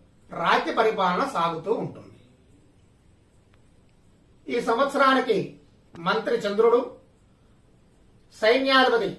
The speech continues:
సూర్యుడు, రసాధిపతి గురుడు, ధాన్యాధిపతి కుజుడు, అర్ఘాధిపతి సూర్యుడు, మేఘాధిపతి సూర్యుడు, రసాధిపతి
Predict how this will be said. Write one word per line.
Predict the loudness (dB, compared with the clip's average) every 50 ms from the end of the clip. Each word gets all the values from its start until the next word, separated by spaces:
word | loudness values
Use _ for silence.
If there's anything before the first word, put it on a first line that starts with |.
| -14 -20 _ _ _ _ -14 -4
సూర్యుడు, | -2 0 2 4 4 4 4 2 -2 -6 -12 -16 -20 _ _ _ _ _ _ _ _ _ -4
రసాధిపతి | -2 -2 0 2 4 4 6 6 6 4 4 4 2 -2 -4 -10 -18 -20 -20 -16 -12
గురుడు, | -6 -2 2 4 4 4 4 0 -6 -12 -20 -20 _ _ _ _ _ _ _ _ _ -12
ధాన్యాధిపతి | -4 0 2 4 4 4 2 2 2 2 4 2 2 0 -2 -4
కుజుడు, | -4 2 4 6 6 6 6 2 -4 -12 -20 _ _ _ _ _ _ _ _ _ _ _ _ _ -6
అర్ఘాధిపతి | -4 -4 -4 -2 2 4 4 6 6 4 4 2 2 0 -2 -4 -6 -12 -18 -14
సూర్యుడు, | -8 -6 -4 0 2 4 4 4 2 0 -10 -18 _ _ _ _ _ _ _ -10
మేఘాధిపతి | -4 -2 0 0 2 4 4 4 6 4 4 2 0 -2 -4 -6
సూర్యుడు, | -4 -4 -2 2 4 4 4 4 2 -4 -14 -20 _ _ _ _ _ _ _ -8
రసాధిపతి | -4 -4 -2 4 6 6 6 6 6 2 0 0 -4